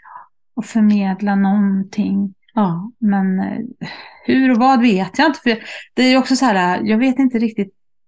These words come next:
Speaker 1: på vilket sätt jag skulle förmedla som, som det skulle bli så sant som möjligt f-,
Speaker 2: Nej.
Speaker 1: för den jag är. Men, eh, det, det kommer väl.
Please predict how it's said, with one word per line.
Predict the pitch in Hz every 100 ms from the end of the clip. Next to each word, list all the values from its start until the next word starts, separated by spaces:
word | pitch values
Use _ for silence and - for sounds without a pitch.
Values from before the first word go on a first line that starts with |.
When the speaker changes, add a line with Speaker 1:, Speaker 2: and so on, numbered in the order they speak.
| _ _ - -
Speaker 1:
på |
vilket | 196 196 190 202
sätt | - - 190 -
jag | 202
skulle | - 190
förmedla | 190 196 185 175 185
som, | 180 185 185 190 247
som | - - 196 180
det |
skulle | 175 185
bli | 180 175
så | 208
sant | - - 370 349 -
som | 294
möjligt | 247 180 - -
f-, | - -
Speaker 2:
Nej. | 208 196 185
Speaker 1:
för | 208
den | 202 185 190
jag | 240
är. | - - - - - - - _
Men, | 220 214 208
eh, | 202 196 190 180 _ _ _ _ _
det, | 254 269 208 226
det | 262 269
kommer | 294 311 175
väl. | 185